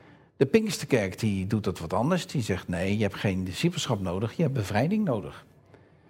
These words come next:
Jij doet dit en dan gaan wij je ervan bevrijden.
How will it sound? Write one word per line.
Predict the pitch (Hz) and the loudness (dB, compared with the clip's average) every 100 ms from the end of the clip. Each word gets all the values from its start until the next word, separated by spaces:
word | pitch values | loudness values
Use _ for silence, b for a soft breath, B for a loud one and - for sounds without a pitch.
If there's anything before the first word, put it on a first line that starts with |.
| B B _ | B B _
Jij | 110 90 | 0 0
doet | 95 135 | 0 2
dit | 170 180 - - - | 2 2 -4 -14 -10
en | - 101 | -2 0
dan | |
gaan | 92 87 | 0 0
wij | 95 113 | 2 4
je | 117 | 2
ervan | 107 110 104 | 2 2 0
bevrijden. | 107 110 101 76 | 0 2 2 0